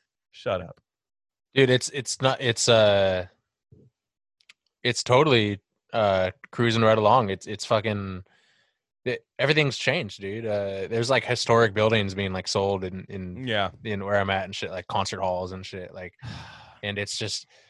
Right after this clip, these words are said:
Speaker 2: yeah, dude, but what I was gonna say is, like, it's starting, I think the tide is turning. More and more normies are like,
Speaker 1: Yes.
Speaker 2: "What, dude?" They're just like, "What is going on?" You
Speaker 1: Hard
Speaker 2: know,
Speaker 1: agree
Speaker 2: and
Speaker 1: with that.
Speaker 2: yeah.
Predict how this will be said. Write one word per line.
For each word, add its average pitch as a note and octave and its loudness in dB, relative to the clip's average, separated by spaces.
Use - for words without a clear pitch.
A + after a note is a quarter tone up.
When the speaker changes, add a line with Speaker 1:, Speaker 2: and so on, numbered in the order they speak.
Speaker 2:
yeah, E3 6
dude, - -4
but D#3+ 6
what D3 8
I C3+ 8
was C3 4
gonna C3+ 4
say D3+ 6
is, A#2 2
like, G2+ 2
it's A2 0
starting, B2+ 4
I G#2+ 2
think E3 2
the D#3+ 4
tide A#2 2
is G#2+ 0
turning. A2 2
More G2+ 0
and A#2 2
more A2 4
normies G2 -2
are F2+ -6
like, F2 -10
Speaker 1:
Yes. A2+ 0
Speaker 2:
"What, F2 -2
dude?" F#2 -4
They're G#2 -4
just G2 -6
like, F#2+ -6
"What A2 4
is F#2 -8
going E2 -12
on?" - -18
You - -20
Speaker 1:
Hard C#3+ 2
Speaker 2:
know, F#2+ -2
Speaker 1:
agree G2 -4
Speaker 2:
and F2+ -10
Speaker 1:
with G2 -10
that. G2 -4
Speaker 2:
yeah. F#2+ -4